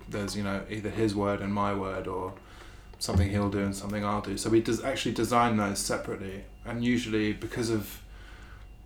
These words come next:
the, the nature of my stuff, it's always about layering and, like, going on top of stuff. So he'll usually start with something. So if we're, like, word life, for example,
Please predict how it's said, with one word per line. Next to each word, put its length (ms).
the, 80
the 220
nature 400
of 80
my 180
stuff, 320
it's 160
always 260
about 300
layering 480
and, 100
like, 160
going 260
on 100
top 220
of 100
stuff. 300
So 180
he'll 300
usually 340
start 480
with 120
something. 600
So 240
if 140
we're, 340
like, 240
word 340
life, 260
for 180
example, 580